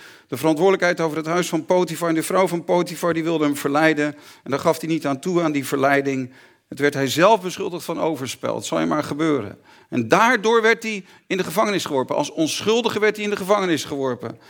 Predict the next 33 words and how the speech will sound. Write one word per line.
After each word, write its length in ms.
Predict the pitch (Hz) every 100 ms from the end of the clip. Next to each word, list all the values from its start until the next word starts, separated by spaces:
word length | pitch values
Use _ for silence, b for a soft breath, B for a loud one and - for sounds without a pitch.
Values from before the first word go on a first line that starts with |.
| B B
Jaren 540 | 127 196 254 277 262
in 80 | 262
de 60 | 240
gevangenis, 600 | 208 208 185 151 170 - B B
omdat 240 | 170 190
je 80 | 170
beschuldigd 440 | 147 - 214 233
wordt 200 | 180 208
van 140 | - 185
iets 180 | 196 175
wat 140 | 151
je 80 | 143
niet 180 | 190 185
hebt 180 | 175
gedaan. 720 | - 156 165 165 139 104 101 - b b b b _ _ _ _ _ _ _ _ _ -
Het 160 | 139
sterven 520 | - - 226 233 208
van 160 | 180 196
Jezus 400 | 180 185 - 151
in 80 | 175
het 120 | 160
lichaam 480 | 196 - 185 180 180
met 140 | 170
je 100 | 170
meedragen. 720 | 156 143 113 113 101 95 - B B B
Deel 320 | 107 185 208
hebben 260 | 202 196 185
aan 80 |
het 100 | 175
lijden 320 | 156 170 190 175
van 120 | 180
Jezus 360 | 170 165 143
Christus. 420 | - 131 117 120